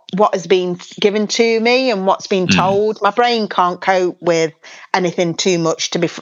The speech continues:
Speaker 1: you know, certainly now,
Speaker 2: Yeah.
Speaker 1: 'cause it's,
Speaker 2: Yeah.
Speaker 1: it's chemo brain and it just goes in and out and, and that's it. Um,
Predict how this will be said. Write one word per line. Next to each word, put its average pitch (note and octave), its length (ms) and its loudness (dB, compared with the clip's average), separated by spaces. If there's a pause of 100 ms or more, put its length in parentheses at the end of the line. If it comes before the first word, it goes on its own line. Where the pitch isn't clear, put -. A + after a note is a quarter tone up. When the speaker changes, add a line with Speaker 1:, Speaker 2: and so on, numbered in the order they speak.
(160)
Speaker 1:
you G3 100 2
know, D#3+ 160 2
certainly F#3+ 340 0
now, F3 300 4
Speaker 2:
Yeah. - 80 0
Speaker 1:
'cause D#3 160 -2
it's, - 200 -4 (240)
Speaker 2:
Yeah. - 120 -2
Speaker 1:
it's - 180 -2 (160)
chemo F3+ 400 2
brain E3 400 2
and E3 140 0
it E3+ 240 -2
just F#3+ 200 -2
goes E3+ 280 0
in E3+ 160 2
and E3 240 0
out E3 400 0
and, D#3 280 -4
and E3+ 180 0
that's - 280 0
it. F3+ 300 2 (440)
Um, F3 720 0